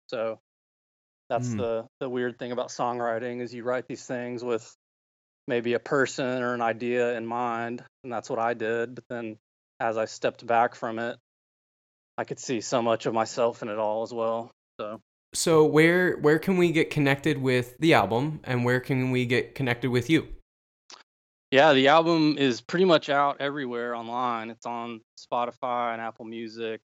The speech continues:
Speaker 1: Um, it's on, you can get it for free on noisetrade dot com.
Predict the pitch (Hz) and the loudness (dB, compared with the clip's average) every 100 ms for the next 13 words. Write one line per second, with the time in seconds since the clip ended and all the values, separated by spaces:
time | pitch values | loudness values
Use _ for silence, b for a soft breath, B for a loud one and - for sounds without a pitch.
0 | - _ - 110 107 104 123 113 110 107 | -20 _ -20 -16 -16 -12 -8 -6 -4 -6
1 | 107 - - 117 120 120 117 - 117 - | -8 -12 -16 -8 -2 0 -2 -4 -16 -10
2 | 117 117 110 104 110 113 - 120 107 110 | -6 -4 -4 -4 -4 -4 -6 -8 -6 -8
3 | - 120 110 117 117 | -8 -8 -4 -4 -4